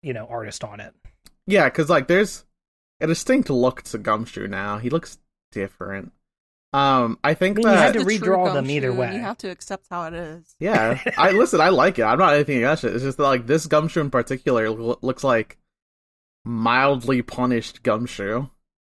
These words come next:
Speaker 1: <laughs>
Speaker 2: Like, a co-,
Speaker 3: It's
Speaker 2: like
Speaker 3: fully punished, underpaid Gumshoe as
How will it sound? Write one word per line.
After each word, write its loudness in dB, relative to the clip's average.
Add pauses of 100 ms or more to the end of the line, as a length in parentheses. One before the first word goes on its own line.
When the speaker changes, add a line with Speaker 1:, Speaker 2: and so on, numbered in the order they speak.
Speaker 1:
<laughs> -4 (320)
Speaker 2:
Like, 4
a 2
co-, -2
Speaker 3:
It's -4
Speaker 2:
like 4
Speaker 3:
fully -4
punished, -4
underpaid -8
Gumshoe -16 (100)
as -6